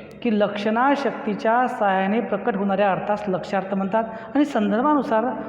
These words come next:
दुसराच अर्थ घ्यावा लागतो, मूळ अर्थ दुसऱ्या अर्थाला लक्षित, लक्षितो. अशा प्रकारे ही लक्षणा शब्दशक्ती.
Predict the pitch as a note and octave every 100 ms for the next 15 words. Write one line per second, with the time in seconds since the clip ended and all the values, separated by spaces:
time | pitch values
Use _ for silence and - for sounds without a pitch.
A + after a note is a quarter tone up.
0 | - E3 G#3 A#3+ A#3 B3 B3 G#3 - G3+
1 | F3 F3+ F3+ E3+ - G3 A3 A3 - -
2 | - - F#3 A3+ A#3+ A#3+ A#3 - - -
3 | G#3+ G3+ - A3 F3 - - - - D#3+
4 | F#3 G#3 G3+ G3 G#3+ G#3+ - - - -
5 | - - - - - - - F3+ E3+ E3+
6 | F3+ A3+ C#4 - - - F3+ - - D#3
7 | - D3 - D#3 D#3 - D#3 B2+ A2+ -
8 | - - - - - F3 F3 F3 E3+ E3+
9 | E3+ C4 C#4 - - - F3+ F3 F3 -
10 | F3+ E3 G3 C#4 D4 - - - - -
11 | E3+ D#3 D#3+ D3+ E3 - D3